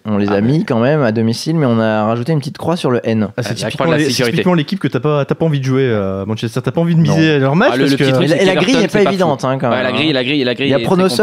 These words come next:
Speaker 2: compliquée,
Speaker 1: qui
Speaker 2: hein.
Speaker 1: livre un indice de difficulté, d'ailleurs, euh, sur les grilles, euh, qui va de zéro à dix. On est à huit virgule soixante-huit de
Speaker 3: C'est intéressant,
Speaker 1: difficulté.
Speaker 3: ça.
Speaker 1: Je sais pas exactement comment c'est, c'est
Speaker 2: Bah, par
Speaker 1: jugé.
Speaker 2: contre, dans,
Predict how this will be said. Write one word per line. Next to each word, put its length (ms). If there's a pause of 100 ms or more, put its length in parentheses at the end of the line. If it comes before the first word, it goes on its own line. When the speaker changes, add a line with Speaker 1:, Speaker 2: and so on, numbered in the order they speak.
Speaker 2:
compliquée, 160
Speaker 1:
qui 40
Speaker 2:
hein. 80
Speaker 1:
livre 160
un 160
indice 240
de 80
difficulté, 580
d'ailleurs, 360
euh, 40
sur 180
les 100
grilles, 280 (360)
euh, 260
qui 140
va 100
de 60
zéro 320
à 60
dix. 200
On 100
est 80
à 60
huit 300
virgule 340
soixante-huit 800
de 140
Speaker 3:
C'est 80
intéressant, 380
Speaker 1:
difficulté. 140
Speaker 3:
ça. 40
Speaker 1:
Je 60
sais 60
pas 120
exactement 540
comment 240
c'est, 280
c'est 100
Speaker 2:
Bah, 120
par 160
Speaker 1:
jugé. 120
Speaker 2:
contre, 140
dans, 140